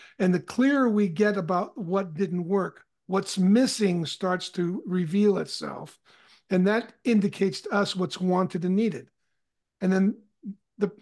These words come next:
then we can start talking, "Okay, good, what's wanted and needed?" And then that opens up language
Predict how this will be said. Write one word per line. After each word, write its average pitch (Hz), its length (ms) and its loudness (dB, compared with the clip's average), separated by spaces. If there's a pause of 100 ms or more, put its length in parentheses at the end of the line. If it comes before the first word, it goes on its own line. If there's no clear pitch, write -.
(100)
then 214 240 4
we 214 100 2
can 185 140 -2
start 196 300 -2
talking, 190 340 -2
"Okay, 175 220 -4
good, 156 260 -2
what's 208 240 0
wanted 214 460 -2
and 233 100 0
needed?" 175 400 -6 (380)
And 175 160 0
then 180 200 2
that 220 260 2
opens 254 360 2
up 196 160 0
language 196 640 -4